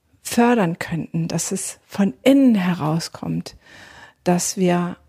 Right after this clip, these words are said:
aufeinander achten, gerade jetzt in dieser Corona-Zeit, dass es gar nicht notwendig ist, Abstandsregeln und Maskenpflicht und all diesen,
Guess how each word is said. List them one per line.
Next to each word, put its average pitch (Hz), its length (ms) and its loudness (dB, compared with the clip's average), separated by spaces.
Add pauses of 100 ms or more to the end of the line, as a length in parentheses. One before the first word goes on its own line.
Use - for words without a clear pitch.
(140)
aufeinander 240 600 4
achten, - 400 -4
gerade 233 380 4
jetzt 180 340 2
in 175 120 0
dieser 170 440 2 (1700)
Corona-Zeit, 185 1080 2
dass 175 160 -4
es 180 120 -10
gar 156 160 0
nicht 160 220 -2
notwendig 202 720 4
ist, - 340 -4
Abstandsregeln 190 1200 2
und - 540 -4
Maskenpflicht 196 960 0
und 170 140 -4
all 214 260 4
diesen, 208 640 0